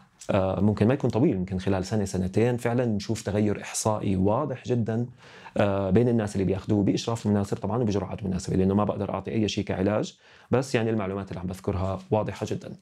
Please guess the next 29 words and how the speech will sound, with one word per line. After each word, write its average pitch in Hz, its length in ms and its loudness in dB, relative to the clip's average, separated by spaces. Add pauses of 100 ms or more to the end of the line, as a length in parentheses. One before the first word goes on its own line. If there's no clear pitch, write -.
(100)
شوفوا - 240 2
هون 113 80 4
بالكتاب 95 320 4
كمان 95 260 6
صفحة 98 200 -4
تسعة 92 160 -4
وعشرين، 131 460 0
انديوم 107 280 2
فور 104 360 0
ايز 127 140 -6
اجينست 98 260 -4
جلوكوما، 120 480 0
بيساعد 92 340 -4
بالنسبة 92 300 0
للعيون 95 380 4
والجلوكوما. 110 680 0 (340)
بعديها 98 300 4
انديوم 98 180 4
فور 92 120 4
سيركيوليشن، 131 640 4
بلاد 98 240 0
بريشر، 135 420 0
مرة 104 180 0
تانية 98 300 2
انديوم 98 240 4
فور 95 240 0
اميونيتي، 139 560 2
لجهاز 92 420 0
المناعة، 107 600 0